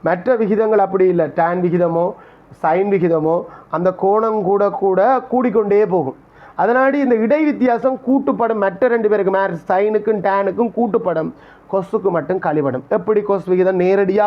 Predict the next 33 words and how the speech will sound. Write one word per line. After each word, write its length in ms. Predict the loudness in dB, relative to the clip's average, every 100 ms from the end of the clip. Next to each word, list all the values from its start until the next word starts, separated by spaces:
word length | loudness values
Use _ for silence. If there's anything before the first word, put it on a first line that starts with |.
| 0
பார்க்கறதுன்றே 520 | -2 0 0 0 0 -2
சொல்லித்தாரேன். 440 | -4 -4 -6 -8 -18 -20 -14 -4
ஒரு 100 | -2 -2 0
சூத்திரம் 340 | 0 0 2
இருக்கு, 220 | 0 0 -4 -6 -20 -8 -4
கொஸ் 260 | -4 -4 -2
தீட்டா 320 | -2 0 0 0
சமன் 280 | -2 0 -2 -2
சைன் 300 | 0 0 0 -2 -2
தொண்ணூறு 380 | 0 0 0 0
மைனஸ் 380 | 0 0 -2 -4
தீட்டா 300 | -6 -2 0 0 -4 -18 -4
அப்படின்ற 300 | 0 2 2 2
சூத்திரம் 300 | 0 2 0
இருக்கு. 180 | 0 0
அதெல்லாம் 260 | 0 0 0
தேவையில்லை, 240 | 0 0 0
நம்ம 180 | 0 2
நேர 180 | 4 2 0
கொஸ் 200 | -2 0
விகிதத்தையே 380 | 0 2 2 2
போடுவோம். 240 | 0 -2 -6 -20 -20 -20 -10 -2
கொஸ் 260 | -2 -2 -10 -20 -20 -12 -2
ஏனண்டா 240 | 0 0 0 0
இந்த 140 | -2 -2
கொஸ், 220 | -2 -4 -8 -4 0
இந்த 160 | 2 0 -2
குறித்த 260 | -2 0 0
கோணம் 320 | 0 0 -2
சார்பாக 460 | 0 2 2 2 2 2
இவர் 200 | 4 4
யாரடா? 300 | 4 2 0 -2 -16 -20 -20 -8
நம்ம 140 | -2